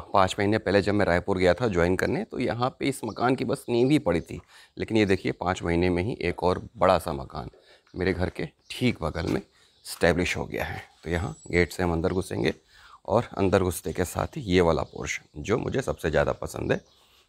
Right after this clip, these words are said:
क्यों? क्योंकि यहाँ पे मैंने एक गार्डन सेटअप किया हुआ है। ये देखिए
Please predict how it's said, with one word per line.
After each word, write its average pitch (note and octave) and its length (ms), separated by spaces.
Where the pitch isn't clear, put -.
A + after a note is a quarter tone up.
क्यों? D#3 160
क्योंकि F#2+ 300
यहाँ F2 180
पे D#2+ 120
मैंने D#2 260
एक F2+ 220
गार्डन D2 380
सेटअप - 360
किया - 160
हुआ - 160
है। - 80
ये E2+ 100
देखिए E2 360